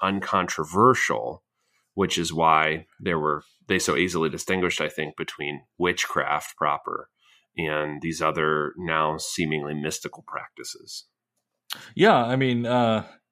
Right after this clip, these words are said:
Speaker 2: yeah, we've come a long way from publishing, uh, almanac calendars in the Missouri Synod to, uh, I don't know, devotionals by football players and
Speaker 1: <laughs>
Speaker 2: books about cupcakes.
Speaker 1: We have to go back.
Speaker 2: <laughs> We must go back.
Speaker 1: <laughs>
Speaker 2: We must go back.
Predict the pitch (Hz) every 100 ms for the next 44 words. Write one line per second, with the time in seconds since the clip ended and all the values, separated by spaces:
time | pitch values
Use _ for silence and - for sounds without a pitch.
0 | - 170 202 185 208 226 190 151 151 160
1 | 139 123 147 143 135 - 131 120 117 117
2 | 113 113 - 139 147 131 123 - 123 120
3 | 117 117 117 117 110 117 117 - 123 117
4 | 113 - 120 113 110 110 117 113 110 107
5 | 107 117 117 127 117 113 107 143 123 110
6 | 101 120 117 113 117 113 110 104 95 -
7 | - 127 127 - 120 120 - 127 123 110
8 | - - - - - 113 107 113 117 -
9 | 107 95 82 78 78 - - - 180 170
10 | 165 - 156 135 139 - 156 - 156 135
11 | 147 139 143 127 117 110 107